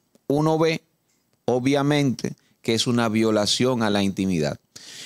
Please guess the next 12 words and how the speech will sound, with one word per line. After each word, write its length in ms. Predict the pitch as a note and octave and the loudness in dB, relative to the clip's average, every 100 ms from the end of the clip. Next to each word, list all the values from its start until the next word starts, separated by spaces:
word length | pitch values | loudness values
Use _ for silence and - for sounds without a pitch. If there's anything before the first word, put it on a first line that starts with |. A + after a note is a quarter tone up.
| - - | -18 -4
Lo 120 | C3 | -2
explicó 380 | D3 E3+ D3+ A#3 | 0 -2 0 0
muy 200 | B3+ G#3 | 2 2
bien, 340 | D#3 C#3+ G#2+ | 2 2 0
y 80 | G2 | 0
voy 220 | F#2+ A#2 | 0 2
a 60 | D3 | 2
leerlo 460 | C#3+ C#3 C3 A2 - - | 2 2 2 0 -4 -10
brevemente, 720 | F2 G#2 A#2+ B2 A2 F2 F2+ | -4 0 2 2 2 2 0
Maracayo, 460 | F#2+ F#2+ F#2 E2 F2 | 0 0 0 0 0
este 160 | G#2+ | -2
tuit 300 | G2+ F2 D#2 | -2 -2 -2